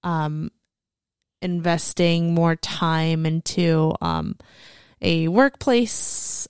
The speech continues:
um, you know, you know, improving our, improving our unit and our committee and all these things. And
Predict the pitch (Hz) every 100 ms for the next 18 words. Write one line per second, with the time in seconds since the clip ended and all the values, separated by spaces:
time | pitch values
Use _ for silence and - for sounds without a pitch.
0 | - 185 180 180 - 185 165 156 151 -
1 | _ _ _ 175 160 151 151 165 - 185
2 | 170 170 165 160 156 151 151 151 165 165
3 | 165 156 143 180 233 240 240 233 208 180
4 | - - 185 240 254 240 233 220 214 214
5 | 214 - 202 202 208 - - _ _ _
6 | _ _ _ _ 233 247 247 240